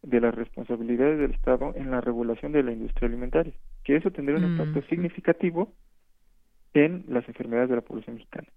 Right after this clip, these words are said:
Speaker 2: Y po-, como que, por ejemplo, decía, campañas ya hay, y, y ahí están las campañas, y con todo y campañas no se logran bajar estas cifras. Eh, ¿se refiere usted, por ejemplo, a cam-, a, pues, ideas como las que está desarrollando, acciones como, por ejemplo, lo que hace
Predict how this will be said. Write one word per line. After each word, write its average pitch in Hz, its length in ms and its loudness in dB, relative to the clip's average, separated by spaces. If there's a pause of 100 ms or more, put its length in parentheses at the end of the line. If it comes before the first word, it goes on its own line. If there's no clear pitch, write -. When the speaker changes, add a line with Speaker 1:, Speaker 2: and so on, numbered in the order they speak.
Speaker 2:
Y 208 320 4
po-, 196 220 -2
como 196 380 0
que, 214 160 -2
por 196 140 -2
ejemplo, 170 240 -4
decía, 175 160 -6
campañas 269 520 4
ya 165 160 4
hay, 139 180 -4
y, 160 220 -6
y 165 100 -2
ahí 165 100 0
están 220 160 -2
las 202 140 -2
campañas, 185 380 -2
y - 40 -10
con 165 160 -2
todo 208 100 4
y 220 80 2
campañas 185 540 -2
no 170 140 -2
se 175 140 -6
logran 165 280 -4
bajar 156 240 -4
estas 170 240 -4
cifras. - 380 -2 (400)
Eh, 196 100 0
¿se - 120 0
refiere 240 320 2
usted, 262 200 6
por 254 160 8
ejemplo, 226 640 4 (320)
a 180 100 2
cam-, 190 380 2
a, 185 560 4 (220)
pues, 190 280 -2
ideas 214 460 4
como 185 200 2
las 170 200 -2
que - 80 -4
está 185 240 -2
desarrollando, 180 600 -2
acciones 190 540 0
como, 160 380 -6
por 160 180 -6
ejemplo, 180 380 -4
lo 165 100 -2
que 170 160 -4
hace 170 480 -2